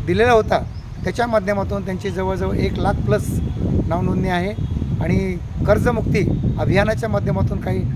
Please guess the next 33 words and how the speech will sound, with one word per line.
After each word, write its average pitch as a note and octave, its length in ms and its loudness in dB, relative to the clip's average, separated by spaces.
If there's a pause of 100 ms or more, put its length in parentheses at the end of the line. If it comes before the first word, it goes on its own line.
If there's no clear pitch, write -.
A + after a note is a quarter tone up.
(240)
नोंदणी F3 320 -2
आहे F#3 280 0 (360)
आणि F#3+ 260 -2
गोवंश G3 520 0 (1000)
वाचावा F#3+ 420 4 (300)
यांची G3 200 -6
पण C4 180 -2
नोंदणी G#3 640 -2
जवळजवळ G#3 520 2 (560)
पावणे G3+ 200 0
दोन G#3 240 0
लाखाच्या G#3+ 540 2
वर G3 220 0 (320)
माझ्याकडे F#3 360 -2
नोंदणी F3+ 300 -2
झालेली D#3 320 0
आहे. A#2+ 100 -6 (380)
म्हणून G3+ 200 -2
त्याच - 400 0
लोकांनी G3 320 -4
सांगितलं F#3 360 -4
की F#3+ 120 -8
आम्हाला F#3 340 -2
एक F#3+ 60 -4 (520)
पर्याय G#3+ 280 4
म्हणून A3 280 0 (420)
आणि F#3+ 200 -2
आमच्याकडं G3+ 720 0
आम्हीच G#3+ 340 -4
तुमच्या G#3 260 -2
पाठीशी F#3+ 380 -4
उभा F#3+ 140 0
राहतो G3+ 340 -2